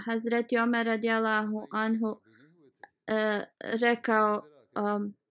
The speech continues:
da ako kamila nestane, e, u Eufrat rijeci, da će,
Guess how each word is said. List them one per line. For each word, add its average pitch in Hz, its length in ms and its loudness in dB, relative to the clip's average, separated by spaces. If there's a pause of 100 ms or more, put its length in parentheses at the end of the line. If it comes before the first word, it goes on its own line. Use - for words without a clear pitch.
(200)
da 214 220 2 (100)
ako 226 340 2
kamila 240 460 4
nestane, 220 680 0
e, 220 60 -4 (720)
u 208 320 2
Eufrat 214 580 -2 (440)
rijeci, 220 520 2 (280)
da 214 200 -2
će, 208 300 -2